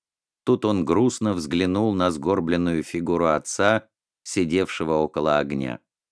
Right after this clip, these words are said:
"Но деньги лучше употребить на другое. Что, если пригласить доктора? Может быть, он поможет отцу?"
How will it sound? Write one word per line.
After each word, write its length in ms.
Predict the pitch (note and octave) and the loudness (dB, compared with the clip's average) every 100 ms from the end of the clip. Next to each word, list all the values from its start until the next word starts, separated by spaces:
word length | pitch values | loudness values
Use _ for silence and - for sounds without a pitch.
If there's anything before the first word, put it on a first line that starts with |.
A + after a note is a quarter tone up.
| _ _ _ _ - | _ _ _ _ -10
"Но 580 | D#2+ G#2+ C3 B2+ A#2+ F#2+ _ _ _ _ | -2 2 4 4 2 -2 _ _ _ _
деньги 640 | - C2 D#2+ F3 D#3 G2+ | -10 -4 0 2 4 2
лучше 400 | F2 G2+ D3 - | 2 0 -2 0
употребить 840 | A2 F#2 G2 F#2 F#2 E2+ A#2 - - | -2 0 -2 0 0 0 -2 -4 -10
на 160 | D2 E2 | -4 -2
другое. 560 | D#2+ F2 D#2 D2+ B1+ - _ _ _ _ _ _ | 0 -2 0 -2 -2 -8 _ _ _ _ _ _
Что, 280 | - - G#3+ | -10 0 4
если 380 | A3 F3+ - C#3+ | 6 4 4 0
пригласить 800 | G#2+ G2+ G2 A2+ A2 D#3+ B2 F#2 | 2 0 2 0 2 0 0 0
доктора? 560 | A2 F2 - C#2+ A#1 - _ _ _ _ _ _ | 2 2 -2 -6 -6 -10 _ _ _ _ _ _
Может 360 | E2 C3 C3 C3 | 2 2 4 2
быть, 460 | C3 C#3+ - - _ - | 2 0 -6 -18 _ -2
он 280 | B2 C3+ - | 2 2 0
поможет 720 | - G2 G#2+ A#2 C3 A2 F2+ | 2 2 4 4 4 2 0
отцу?" 500 | F#2 - B2 F#2 | -4 -2 -2 -2